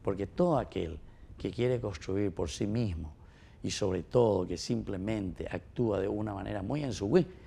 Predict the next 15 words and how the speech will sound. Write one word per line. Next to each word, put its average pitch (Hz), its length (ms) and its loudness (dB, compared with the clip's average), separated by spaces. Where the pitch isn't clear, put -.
entonces 95 720 2
quiere 92 300 0
decir 139 460 4
que 101 100 0
lo 95 100 4
único 98 320 0
que 90 160 -2
quiere 92 200 -2
hacer 90 300 -2
es - 340 -4
matar 95 640 -2
a 92 80 2
su 98 120 -2
hermano, 82 340 -4
matar 101 720 0